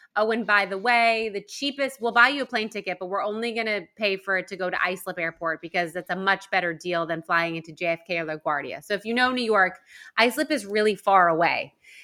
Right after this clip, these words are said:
And with two suitcases that don't have wheels on them yet, um, that, that's a long journey. So I, <laughs> I flew into Islip. My aunt picked me up,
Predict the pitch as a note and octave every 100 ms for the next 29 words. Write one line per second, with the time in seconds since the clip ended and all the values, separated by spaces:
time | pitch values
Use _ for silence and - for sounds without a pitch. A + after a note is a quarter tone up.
0 | - G3+ G#3 G#3+ - C4+ B3+ C4 B3 A3+
1 | A3 F#3+ G3 G3+ G3 F#3 G3+ G#3 G3+ F#3
2 | F3+ E3 E3+ D#3 D#3 - - F3 E3+ D#3+
3 | D#3+ F#3+ G3+ G3+ G#3+ G#3+ G3+ F#3 F#3 E3
4 | B2+ - _ _ - - - - B3 A3+
5 | A3 - - G#3+ B3+ D4 - - - -
6 | - - A3+ A3+ - C4 C4+ C4+ A#3+ A#3+
7 | G#3 A3 A3+ A3 G#3 G#3 G3+ G3+ A3+ G#3+
8 | A3 G3+ F#3 F#3